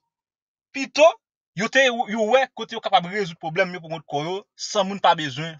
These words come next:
fouye bouch nan koze yo. An pran pa egzanp. Jovenel te ale Etazini, misye te pale de dosye a. Dosye a klè, jan prezidan eksplike la.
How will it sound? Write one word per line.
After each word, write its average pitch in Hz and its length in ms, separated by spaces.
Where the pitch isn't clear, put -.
fouye 160 200
bouch 156 220
nan 131 160
koze 120 400
yo. 104 80
An 285 160
pran 269 120
pa 202 160
egzanp. 131 260
Jovenel 254 540
te 247 160
ale 226 240
Etazini, 151 560
misye 165 320
te 220 120
pale 208 340
de 180 60
dosye 156 580
a. - 60
Dosye 254 400
a - 100
klè, 226 220
jan 202 140
prezidan 175 380
eksplike 135 420
la. 98 120